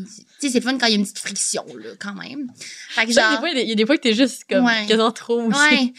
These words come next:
Speaker 1: Fait que là, genre, avec ma main, comme je vais <laughs> un peu essuyer, genre, en prenant tout. Puis là, je recommence à le sucer, genre. Fait que, tu sais,
Speaker 2: Ah.
Speaker 1: là, on fait une petite pause, puis là, on recommence, puis là, c'est comme, pénis magique, puis là, à un moment donné, pff, ouais,
Speaker 2: Oh,
Speaker 1: on vit ensemble.
Speaker 2: shit.
Speaker 1: Ouais,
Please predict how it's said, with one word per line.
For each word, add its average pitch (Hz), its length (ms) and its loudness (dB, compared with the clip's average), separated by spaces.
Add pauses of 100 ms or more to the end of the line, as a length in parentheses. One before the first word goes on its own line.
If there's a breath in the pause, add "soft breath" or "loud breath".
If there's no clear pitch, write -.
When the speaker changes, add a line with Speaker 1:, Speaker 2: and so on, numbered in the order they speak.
(140 loud breath)
Speaker 1:
Fait 247 120 0
que 254 80 -8
là, 311 60 4
genre, 302 180 4
avec 240 120 0
ma 233 200 4
main, 214 340 -2
comme 302 220 4
je 240 100 2
vais 202 100 4
<laughs> - 320 0
un 220 120 -4
peu 254 140 -8
essuyer, 240 500 0
genre, 233 160 6
en - 40 0
prenant 208 300 -4
tout. 254 160 -6 (320 loud breath)
Puis 254 100 -4
là, 262 60 6
je 247 120 2
recommence 214 540 -6
à 202 60 -2
le 196 60 -10
sucer, 208 500 -6
genre. 214 340 -12
Fait 240 140 -14
que, - 100 -20
tu 202 120 -10
sais, 185 80 -8
Speaker 2:
Ah. 214 420 -8
Speaker 1:
là, 208 200 0
on 190 40 -2
fait 214 120 -4
une 214 60 0
petite - 140 -12
pause, 214 180 -4
puis 254 100 0
là, 214 60 2
on 190 40 -2
recommence, 214 460 0
puis 220 100 -14
là, 202 100 -10
c'est 208 100 -14
comme, 175 260 -8
pénis 214 280 -10
magique, 247 360 -12
puis 233 80 -16
là, 226 60 -10
à - 20 -14
un - 40 -12
moment 143 100 -10
donné, 101 180 -10 (160)
pff, - 240 -12 (480)
ouais, - 80 -20 (280)
Speaker 2:
Oh, 202 140 -6
Speaker 1:
on 220 60 2
vit 196 140 -4
ensemble. 208 280 -6
Speaker 2:
shit. 208 640 -6
Speaker 1:
Ouais, 185 180 -10